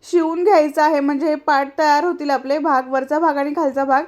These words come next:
तरी मी ते सरळ लाईनीवरती शिवून घेतलेलं आहे आणि त्यानंतर आपल्याला हा भाग जो आहे तसा फोल्ड करून थोडं प्रेस करून घ्यायचं, म्हणजे आपला आकार व्यवस्थित दिसेल. त्यानंतर हे साईडचे जे भाग आहेत ते आपल्याला अशा पद्धतीने फोल्ड करून इथे पिनअप करून एवढा भाग जो आहे तो शिवून घ्यायचा. दुसऱ्या बाजूने सुद्धा असं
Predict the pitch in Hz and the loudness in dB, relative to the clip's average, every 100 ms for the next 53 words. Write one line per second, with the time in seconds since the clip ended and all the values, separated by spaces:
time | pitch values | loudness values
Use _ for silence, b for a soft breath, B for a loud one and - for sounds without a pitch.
0 | b b b _ 302 330 339 349 359 320 | b b b _ -2 0 -2 -2 2 2
1 | 339 330 311 320 311 311 359 359 320 311 | 2 2 0 0 0 0 -4 -2 -2 -2
2 | 359 349 294 302 311 302 302 B B B | -4 -2 0 2 2 2 -2 B B B
3 | 262 294 285 294 302 349 339 339 320 320 | -2 -2 0 0 2 0 -2 -2 -2 -2
4 | 339 302 311 277 262 311 285 294 311 349 | 0 0 2 0 0 -2 0 -2 -4 -2
5 | 330 320 330 339 359 330 330 294 294 - | -2 -2 -4 -4 -2 -2 0 2 2 0
6 | 320 330 359 339 277 277 302 339 _ _ | 0 0 0 0 0 -2 -4 -6 _ _
7 | _ _ _ _ _ _ _ _ b b | _ _ _ _ _ _ _ _ b b
8 | - 277 277 311 311 311 285 302 302 277 | -4 0 2 2 2 0 0 -2 0 2
9 | 277 311 294 277 277 285 302 339 339 349 | 2 -2 -8 -6 -4 -2 -2 -2 -2 -2
10 | 359 330 302 285 320 320 320 285 294 254 | 0 0 -2 -4 -6 0 2 2 0 -4
11 | 247 285 302 302 311 339 330 339 330 320 | -4 -6 -2 -2 -2 -2 -4 -6 -6 -4
12 | 339 349 320 320 320 285 294 B B B | -4 -2 -4 -2 0 0 0 B B B
13 | - 277 359 330 320 339 349 330 311 302 | -6 -2 -2 -2 0 -2 -2 0 2 2
14 | 330 339 294 302 311 269 294 330 302 320 | 2 2 0 0 -2 -2 -4 -4 -2 -2
15 | 381 381 294 311 269 285 311 311 294 320 | 0 -2 0 -2 -4 -2 0 0 0 -2
16 | 339 285 302 320 302 311 | -4 -4 -2 0 0 -2